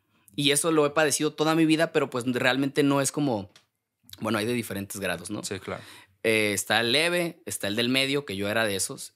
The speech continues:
Speaker 1: y está el agresivo, que ya le sale hasta como acné, bolas, güey.
Speaker 2: ¿Pero eso evoluciona o?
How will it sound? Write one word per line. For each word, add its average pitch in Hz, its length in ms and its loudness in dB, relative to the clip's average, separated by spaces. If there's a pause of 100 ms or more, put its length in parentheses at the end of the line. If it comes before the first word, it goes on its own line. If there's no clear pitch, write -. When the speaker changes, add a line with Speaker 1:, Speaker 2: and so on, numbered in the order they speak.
Speaker 1:
y 110 80 -4
está 101 240 -4
el 113 180 0
agresivo, 113 540 -2
que 104 100 -2
ya 101 100 0
le 107 80 -2
sale 107 240 -2
hasta 107 280 -6
como 95 360 -4
acné, 98 520 -6
bolas, 104 540 -6
güey. 101 60 -10
Speaker 2:
¿Pero 135 140 4
eso 190 180 0
evoluciona 160 800 0
o? 110 460 0